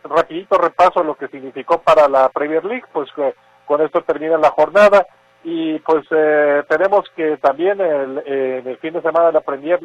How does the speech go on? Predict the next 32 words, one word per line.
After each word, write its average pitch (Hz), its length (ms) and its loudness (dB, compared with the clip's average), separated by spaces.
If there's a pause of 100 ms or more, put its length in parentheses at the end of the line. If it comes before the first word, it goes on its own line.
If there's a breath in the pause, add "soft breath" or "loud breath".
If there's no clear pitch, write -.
(460 soft breath)
el 131 320 -2
Fulham 208 420 0
de 160 220 0
Raúl 156 260 2
Jiménez, 214 480 -4
que, 123 140 -12
pues, - 240 -14
no 143 140 -2
jugó 185 300 2
porque - 240 -6
está 143 200 0
fuera 156 260 2
por 147 160 -4
lesión, 170 340 -4
y 120 280 -16 (360 soft breath)
según 151 280 -4
esto 160 240 -2
el 135 60 -2
reporte 156 480 0
es 139 80 -10
que 147 120 -6
hasta 131 320 0
el 123 80 -4
treinta 160 340 -2
de 147 60 2
marzo 156 300 0
volvería 135 420 -2
a 151 40 -4
jugar 147 360 0
para 127 220 0
el 123 80 -14
Fulham, 185 380 -2